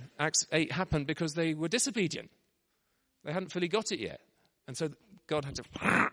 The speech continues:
<clears throat> nudge them out or push them out through, through persecution. They, they were, they were sitting on the blessing in, in Jerusalem. And the promise was, "You will receive power when the Holy Spirit comes,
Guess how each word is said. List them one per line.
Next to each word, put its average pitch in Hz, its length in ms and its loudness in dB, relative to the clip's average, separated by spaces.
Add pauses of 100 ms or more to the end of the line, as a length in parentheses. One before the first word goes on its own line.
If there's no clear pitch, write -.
<clears throat> - 20 -20
nudge 135 260 -4
them 151 140 -4
out 131 180 0
or 101 120 0 (420)
push - 200 -4
them 143 160 -4
out 117 240 -2 (600)
through, 117 220 -2
through - 260 -4
persecution. 127 540 -2
They, 98 120 2
they 117 180 0
were, 120 80 0
they 127 200 -2
were 131 60 2
sitting 165 340 0
on 156 80 0
the 147 60 0
blessing 139 560 0
in, 117 320 -4
in 123 240 -6 (540)
Jerusalem. 123 840 -2 (640)
And 113 160 -6
the 117 40 -6
promise 170 280 0
was, 131 160 -2
"You 147 140 0
will 151 80 2
receive 135 260 0
power 156 300 4
when 117 80 2
the 120 60 0
Holy 127 160 0
Spirit 127 260 -2
comes, 127 400 -2